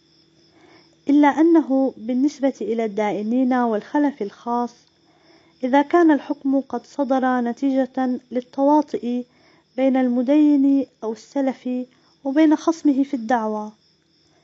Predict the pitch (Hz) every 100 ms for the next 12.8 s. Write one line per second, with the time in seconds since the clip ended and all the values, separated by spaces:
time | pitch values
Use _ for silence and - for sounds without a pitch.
0 | - 233 208 254 294 254 208 196 196 185
1 | 233 254 233 233 240 - 208 202 - 277
2 | 285 262 226 - 220 220 226 - _ _
3 | _ _ _ _ _ _ _ - - -
4 | 311 349 285 262 262 226 247 247 269 220
5 | 180 202 - 247 240 240 233 - - 269
6 | 320 330 262 - 240 262 - 247 214 -
7 | 226 240 233 233 214 233 233 220 214 180
8 | 190 254 - 302 - 269 - _ _ _
9 | _ _ _ _ _ _ _ - 320 349
10 | 330 254 277 254 233 247 214 240 254 254
11 | _ _ _ _ 240 269 269 359 339 -
12 | 226 - - - 254 247 247 247